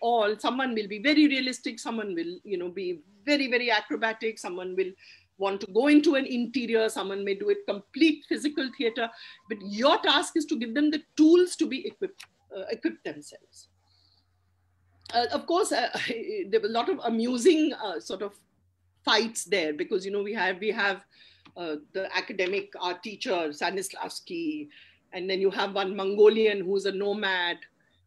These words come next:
and he's saying that, uh, you know, he's taking half an hour to show how he roams about, uh, you know, uh, on his horse and how he's spitting for half an hour. And then he, you know, you're saying,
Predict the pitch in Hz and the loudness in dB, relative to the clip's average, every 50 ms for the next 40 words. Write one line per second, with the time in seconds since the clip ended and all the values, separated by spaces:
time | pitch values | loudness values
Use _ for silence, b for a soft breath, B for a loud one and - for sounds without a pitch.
0 | _ - 190 170 175 233 220 202 - - 269 202 196 196 196 190 196 190 - 202 | _ -6 -4 -4 -2 -4 -4 -4 0 4 4 4 4 4 0 -2 -2 -2 -4 -8
1 | - 185 180 185 185 190 202 220 233 294 262 269 - 269 - - 285 269 294 - | -8 -6 -6 -6 -6 -4 -4 0 0 0 0 0 -2 -4 -2 -2 -4 -4 -2 -2
2 | - - - - 233 240 233 214 214 208 202 - 220 208 202 190 170 - - - | -2 -2 0 0 -2 0 0 0 -2 -2 -4 -6 -10 -8 -8 -8 -8 -6 0 4
3 | 294 220 202 202 190 190 b b b b b b b b _ - - - 220 233 | 6 6 6 6 2 0 b b b b b b b b _ -14 0 2 4 4
4 | 220 220 226 247 226 214 208 208 214 214 202 214 208 202 196 190 185 190 185 190 | 4 4 2 0 0 0 0 0 0 -2 -4 -4 -4 -2 -2 0 0 -2 -2 -4
5 | - - - 190 185 165 160 165 175 175 180 196 214 214 - - - 190 165 160 | -8 -14 -12 -10 -8 -8 -8 -6 -8 -8 -8 -8 -8 -10 -10 -12 -10 -8 -8 -8
6 | 151 - _ 180 190 202 214 226 226 196 - - - 180 - 302 294 190 190 285 | -8 -10 _ -8 -8 -6 -6 -6 -6 -6 -6 -2 2 4 4 4 4 4 2 0
7 | 269 - - 208 185 196 196 180 175 180 208 202 196 - - - 277 - - 233 | -2 -2 -4 -6 -6 -6 -8 -8 -8 -8 -8 -10 -10 -12 -10 -10 -12 -8 -8 -8
8 | 208 208 - 240 180 - 190 185 - - 196 185 185 180 180 180 185 180 185 190 | -8 -6 -4 -4 -4 -2 -2 -4 -2 -4 -6 -4 -4 -4 -4 -4 -4 -4 -2 -4
9 | 196 196 208 226 220 220 220 - - 208 208 196 196 202 202 196 190 190 - 220 | -4 -4 -2 -2 -2 -4 -6 -8 -4 -2 -2 -2 -2 -2 -2 -2 -2 0 -2 -2
10 | 202 185 | -2 -2